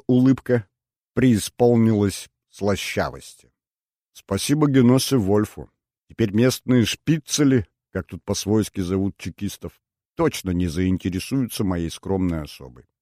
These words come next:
«Добро пожаловать, Геноссе Шлак!» заворковала администраторша. «Приятного отдыха!» «Спасибо!» кивнул я, прихватывая ключ. Мне достался небольшой, но уютный номер на шестом этаже.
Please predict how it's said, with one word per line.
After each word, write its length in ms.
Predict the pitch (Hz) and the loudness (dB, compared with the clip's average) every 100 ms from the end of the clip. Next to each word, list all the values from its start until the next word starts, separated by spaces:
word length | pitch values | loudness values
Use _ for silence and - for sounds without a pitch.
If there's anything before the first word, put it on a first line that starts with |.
| _ _ _ _ _ _ _ 76 | _ _ _ _ _ _ _ _
«Добро 460 | 71 107 113 151 | -2 2 4 2
пожаловать, 580 | 170 160 180 170 113 87 | 2 0 2 2 2 -2
Геноссе 480 | 76 98 104 - 101 | -2 0 0 -2 -6
Шлак!» 560 | - 110 120 - - _ _ _ _ _ | -4 -2 -2 -2 -20 _ _ _ _ _
заворковала 800 | 71 82 85 - 85 82 80 | -12 -8 -8 -6 -4 -2 -4
администраторша. 920 | 76 82 85 - - 87 78 - - _ _ | -4 -2 -4 -4 -6 -8 -8 -20 -20 _ _
«Приятного 500 | - 143 156 - 151 | -2 2 2 2 2
отдыха!» 500 | 151 120 80 80 - - _ _ _ | 4 2 0 -10 -14 -20 _ _ _
«Спасибо!» 580 | - 156 - 208 110 - _ _ _ | -6 -4 -2 -2 -2 -4 _ _ _
кивнул 380 | 90 82 87 85 | -6 -4 -4 -2
я, 140 | 101 | -2
прихватывая 760 | - 90 80 82 87 85 82 78 | -2 -6 -6 -8 -8 -8 -8 -8
ключ. 420 | - 71 62 - _ _ _ _ _ _ _ _ - | -12 -16 -18 -20 _ _ _ _ _ _ _ _ 2
Мне 140 | 147 | 4
достался 480 | 135 135 143 127 110 | 4 4 2 2 2
небольшой, 500 | 113 113 107 147 139 | 4 4 2 2 2
но 160 | 101 98 | 2 2
уютный 480 | 98 113 - 90 | 2 2 -2 -6
номер 380 | 80 104 117 98 | -2 0 0 0
на 100 | 90 | -4
шестом 480 | - 82 - 92 82 | -6 -12 -6 -4 -4
этаже. 380 | 82 69 73 | -8 -10 -10